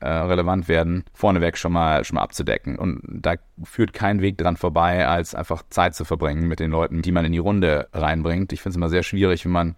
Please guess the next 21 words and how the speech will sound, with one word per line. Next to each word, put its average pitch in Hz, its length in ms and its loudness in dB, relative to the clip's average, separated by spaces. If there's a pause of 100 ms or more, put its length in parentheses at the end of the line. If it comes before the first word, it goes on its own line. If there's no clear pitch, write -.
nach 85 340 0 (140)
einem 92 260 2
oder 85 140 0
zwei 85 240 0
Tagen 85 640 0
einen 87 80 -4
Deal 98 160 2
macht 85 220 0
mit 87 80 -2
einer 82 80 -2
Per-, 64 180 -2
mit 80 260 -4
einer 87 120 0
Person, 90 320 -2
die 87 40 -2
man 85 100 0
nicht 85 120 -4
wirklich - 220 -4
länger 85 480 2
kennengelernt 73 480 -2
hat. - 200 -10